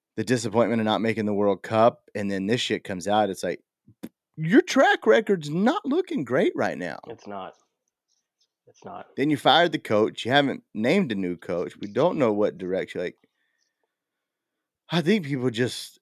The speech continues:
Speaker 1: <sighs> I, I know it's not a quick fix. I, I'll give U S A Rugby the benefit of doubt there that it's not an overnight fix. It takes time, but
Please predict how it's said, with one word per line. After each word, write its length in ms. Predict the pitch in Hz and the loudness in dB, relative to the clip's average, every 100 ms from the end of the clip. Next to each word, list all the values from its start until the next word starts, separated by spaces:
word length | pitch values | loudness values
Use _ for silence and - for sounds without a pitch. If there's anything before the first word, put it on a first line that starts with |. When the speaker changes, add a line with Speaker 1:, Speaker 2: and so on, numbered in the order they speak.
| - - | -12 -12
Speaker 1:
<sighs> 240 | - - - | -14 -10 -2
I, 160 | 127 | 2
I 120 | - 160 | 4 6
know 140 | 139 | 6
it's 100 | 113 | 4
not 140 | 104 92 | 0 -2
a 40 | |
quick 280 | - 98 - | -2 -6 -4
fix. 420 | 95 92 - - - | -4 -4 -4 -14 -4
I, 140 | 92 | -2
I'll 220 | - 101 104 | 0 0 0
give 380 | 104 101 92 _ - | 2 0 0 _ -8
U 140 | 95 | -6
S 140 | 90 92 | -4 -4
A 60 | |
Rugby 260 | 87 90 90 | -2 -4 -6
the 100 | 87 | -8
benefit 400 | 82 87 85 87 | -8 -8 -6 -6
of 120 | 85 | -6
doubt 260 | 87 85 87 | -8 -8 -4
there 220 | 90 92 | -4 -2
that 160 | 85 - _ - - _ | -4 -8 _ -20 -20 _
it's 160 | 101 101 | -8 -2
not 180 | 101 101 | 0 0
an 40 | |
overnight 420 | 98 90 90 78 | -2 -4 -6 -8
fix. 380 | - 90 95 - | -6 -4 -4 -6
It 120 | 87 | -16
takes 300 | - 98 - | -6 -6 -6
time, 440 | - 90 87 101 92 | -10 -6 -4 -4 -4
but 200 | 92 85 | -6 -6